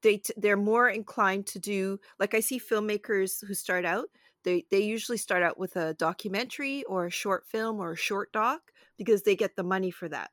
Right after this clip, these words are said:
Once they get that under their belt, then they start making, like, kind of, you know, vanity projects or things that they've been, they've had on the back burner for a while. Then they'll start to do their own kind of, um, projects where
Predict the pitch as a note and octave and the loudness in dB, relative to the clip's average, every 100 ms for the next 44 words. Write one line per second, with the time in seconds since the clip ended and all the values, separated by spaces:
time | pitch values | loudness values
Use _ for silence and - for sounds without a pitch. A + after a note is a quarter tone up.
0 | - G3+ A3 - A#3 G3 F#3 - F3+ F#3 | -4 -2 -2 0 0 2 -2 0 0 0
1 | F#3 F3+ E3+ D#3+ D#3+ A3+ - - _ _ | -2 -2 -4 -2 -2 -2 -6 -20 _ _
2 | _ _ _ - G#3 A3 A3 - G3+ - | _ _ _ 2 4 6 2 2 0 2
3 | G3 F3+ G3+ F3 F3+ E3 D#3 - G3 E3 | 0 0 -4 -6 -8 -6 -6 -6 -6 -4
4 | E3 - - _ F3+ E3 E3 F3 F3+ G3+ | -4 -8 -18 _ -8 -6 -4 -2 0 0
5 | G#3 - G#3+ G3+ G#3 F#3+ - F3+ G3 F#3 | -2 -2 0 0 0 -4 -6 -8 -6 -6
6 | F3 - F3 E3+ F#3 E3+ E3 _ - - | -6 -4 -2 -2 -2 -6 -10 _ -20 -8
7 | F#3 G#3 F3 E3 D#3+ E3 E3+ - F#3 F#3+ | -2 0 0 -2 0 0 0 0 0 0
8 | G3+ - G3 F#3 F#3+ G#3 C#4 _ _ _ | -4 -6 -6 -2 -2 -2 -8 _ _ _
9 | _ _ _ _ - E3+ G3 G3+ G3 G3+ | _ _ _ _ -2 2 4 4 0 -2
10 | - F#3+ F#3 G3 E3 - F3+ F3 F3+ - | -2 -4 -4 -2 -2 -2 -2 -2 -2 -6
11 | F3 D#3+ D#3+ D#3 - - D#3 D3+ D#3 F3 | -6 -4 -6 -8 -14 -12 -10 -10 -12 -16
12 | _ - _ - F3 E3 E3 D#3+ - - | _ -20 _ -4 -2 -2 -4 -8 -10 -8
13 | D#3+ D3+ D#3 | -6 -6 -8